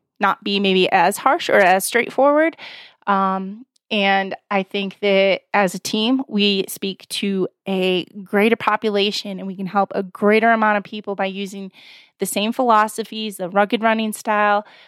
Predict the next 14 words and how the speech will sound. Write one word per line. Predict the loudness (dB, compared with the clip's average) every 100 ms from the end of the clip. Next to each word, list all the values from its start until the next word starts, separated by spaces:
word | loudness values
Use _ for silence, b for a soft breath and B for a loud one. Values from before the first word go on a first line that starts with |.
| B
of | -8 -4
coaching | -2 -2 -2 -4 -2
where | -2 -2
it's | -4
quantity | -10 -2 2 2 0 0
over | 0 -2
quality, | -6 2 2 4 2 0 -6 -8 B B B
yet | -2 2 2 0
we | -6 -6 -8 b b
have | 0 2
our | 2 0
both | 2 2 2 -4 _ _ _
individual, | 0 2 0 0 -4 -2 -4 -6 -2 -2 -2 -6 _ _ _ _ _ _ _ _ _ -12
unique | -8 -8 -6 -8 -4 -6 -6 -12 -20